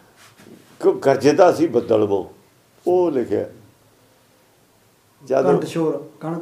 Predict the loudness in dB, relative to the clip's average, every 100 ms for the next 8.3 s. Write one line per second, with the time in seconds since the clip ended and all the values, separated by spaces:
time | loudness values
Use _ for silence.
0 | -6 -6 -12 -14 -20 _ _ _ -12 -10
1 | -8 -4 0 2 4 4 4 0 -2 -6
2 | -12 -18 -20 _ _ _ 0 2 4 4
3 | 4 4 6 6 6 2 0 2 2 2
4 | -2 0 -4 -4 -10 -20 _ _ _ _
5 | _ _ -20 -20 -20 _ _ _ _ _
6 | _ -20 _ _ -20 -20 -20 _ _ _
7 | _ _ _ -12 -2 2 4 4 4 0
8 | -4 -6